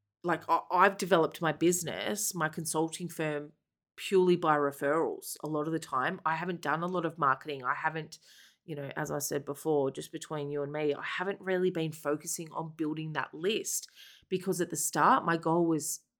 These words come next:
sales and to generate enough money to support myself and the business overall so that we could grow. But if I just focused on marketing and I spent a whole heap of time,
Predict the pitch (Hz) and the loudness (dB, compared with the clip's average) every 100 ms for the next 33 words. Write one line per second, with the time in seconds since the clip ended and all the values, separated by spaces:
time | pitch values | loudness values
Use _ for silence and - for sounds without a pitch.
0 | _ - - 156 180 110 151 - 160 160 | _ -6 -2 2 2 0 -6 -6 -4 -4
1 | 165 160 156 156 151 147 - _ - _ | -6 -2 0 2 2 2 -2 _ -20 _
2 | 165 160 165 - 175 165 160 156 180 - | -2 2 0 0 -2 0 0 -2 -2 -2
3 | 165 - 170 - _ - 156 156 - 180 | -4 -2 -2 -2 _ -8 -6 -4 2 4
4 | 190 185 - 160 151 156 165 - 143 131 | 4 2 -6 -4 -2 2 2 0 -6 -6
5 | - - _ _ _ _ _ 165 165 151 | -6 -8 _ _ _ _ _ 0 2 2
6 | 147 170 160 143 - 156 - 156 151 - | 4 4 4 2 0 0 0 -2 -4 -10
7 | 160 - 156 151 120 - _ - _ 180 | -12 -2 2 2 2 -4 _ -20 _ 0
8 | 180 180 175 185 - 226 214 208 - 160 | 2 2 4 4 4 2 2 0 0 0
9 | 156 165 180 185 185 180 156 151 - 151 | 6 6 4 0 -2 -2 -4 -4 -4 -4
10 | 147 180 165 165 160 151 - 151 151 151 | -4 -2 -2 -2 -4 -8 -2 0 0 -2